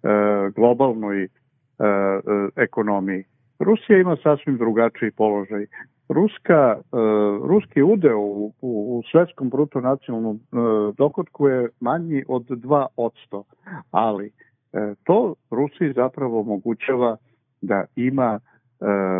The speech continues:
jednu, e, jednu, može da se kaže, e, e, samostalnu, odlučnu,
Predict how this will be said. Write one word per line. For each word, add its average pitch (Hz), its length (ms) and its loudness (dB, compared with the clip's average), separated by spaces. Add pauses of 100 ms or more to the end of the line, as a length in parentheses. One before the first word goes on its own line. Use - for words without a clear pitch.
(460)
jednu, 113 680 0 (840)
e, 107 60 -4
jednu, 110 380 -2
može 110 280 -4
da 104 80 -2
se 98 140 -8
kaže, 110 300 -2
e, 101 120 0
e, - 20 -8 (1900)
samostalnu, 131 920 2 (220)
odlučnu, 147 760 0